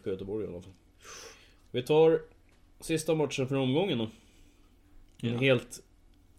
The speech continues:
Speaker 1: sjuk historia egentligen.
Speaker 2: Jaha.
Speaker 1: Elfsborg-Östersund.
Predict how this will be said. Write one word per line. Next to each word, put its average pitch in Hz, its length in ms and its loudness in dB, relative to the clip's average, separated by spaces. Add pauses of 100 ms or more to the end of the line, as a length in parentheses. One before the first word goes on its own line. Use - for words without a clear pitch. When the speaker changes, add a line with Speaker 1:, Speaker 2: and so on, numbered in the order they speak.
(300)
Speaker 1:
sjuk 135 400 -4
historia 110 500 0
egentligen. 101 380 -2 (400)
Speaker 2:
Jaha. 135 680 2
Speaker 1:
Elfsborg-Östersund. 131 920 4